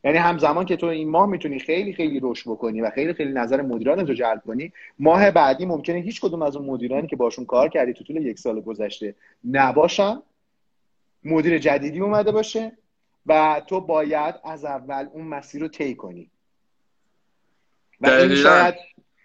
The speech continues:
Speaker 1: و این شاید می‌شه گفت بزرگترین دردیه که می‌تونه اتفاق بیفته تو این سازمان. نکته اینه فرباد، اه، من فکر می‌کنم تجربه یک مسیر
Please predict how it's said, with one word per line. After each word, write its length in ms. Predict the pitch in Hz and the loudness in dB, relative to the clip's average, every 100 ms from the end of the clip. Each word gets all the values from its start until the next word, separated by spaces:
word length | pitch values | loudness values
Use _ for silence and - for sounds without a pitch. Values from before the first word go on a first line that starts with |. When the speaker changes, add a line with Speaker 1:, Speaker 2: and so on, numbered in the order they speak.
| _ _ - | _ _ -6
Speaker 1:
و 60 | |
این 220 | 147 165 185 | -4 -2 -4
شاید 420 | 190 185 180 180 | 0 2 2 -2
می‌شه 200 | 180 180 | -10 -8
گفت 160 | 185 | -8
بزرگترین 600 | 160 147 151 147 147 147 | -6 -6 -6 -6 -8 -4
دردیه 500 | 147 156 196 190 180 | 0 0 0 -2 -8
که 120 | 151 160 | -8 -10
می‌تونه 260 | 165 165 | -10 -8
اتفاق 460 | 151 127 127 120 107 | -6 -6 -4 -4 -4
بیفته 220 | 98 101 | -12 -14
تو 100 | 107 | -18
این 80 | 95 | -18
سازمان. 400 | 90 80 _ _ _ _ _ _ | -16 -18 _ _ _ _ _ _
نکته 300 | 165 196 190 | 0 0 0
اینه 400 | 247 247 185 160 | -4 -2 0 0
فرباد، 560 | 143 156 156 131 131 135 - | 2 2 4 2 0 -4 -4
اه، 300 | 131 131 131 | -2 0 -2
من 320 | 139 170 214 | -2 -2 -2
فکر 300 | 214 208 196 | -2 -4 -4
می‌کنم 380 | 185 170 165 175 _ _ _ _ _ _ _ _ _ 123 120 _ - | -4 -2 -2 -6 _ _ _ _ _ _ _ _ _ -4 -4 _ 0
تجربه 440 | 175 170 160 170 - _ _ | 2 2 0 -2 -4 _ _
یک 280 | 147 226 214 | -2 -2 0
مسیر 440 | 190 175 185 214 | -2 -2 -2 -2